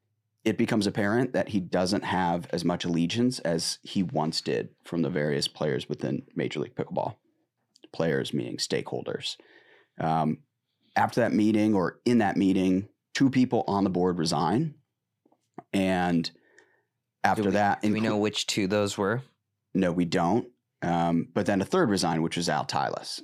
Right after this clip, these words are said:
Speaker 1: He goes, "You know what? Screw it. This is, like, chaos again. Not what we talked about. This is B S. I'm resigning."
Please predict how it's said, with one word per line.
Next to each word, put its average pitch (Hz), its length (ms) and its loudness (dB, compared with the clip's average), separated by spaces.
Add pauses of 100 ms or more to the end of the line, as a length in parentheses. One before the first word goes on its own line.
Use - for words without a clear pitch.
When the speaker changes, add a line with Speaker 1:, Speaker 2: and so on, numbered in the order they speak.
Speaker 1:
He 95 240 0
goes, 85 360 -2
"You 101 60 0
know 90 140 2
what? 85 300 -2 (340)
Screw 92 320 0
it. 85 220 -2
This 78 180 -4
is, 78 160 -2
like, 80 320 -2 (880)
chaos 107 360 4
again. 98 340 2
Not 107 180 2
what 98 80 2
we 92 120 4
talked 87 320 0
about. 87 500 0
This 87 140 -2
is 87 60 -2
B 87 200 2
S. 90 400 0
I'm 73 180 0
resigning." 50 480 -6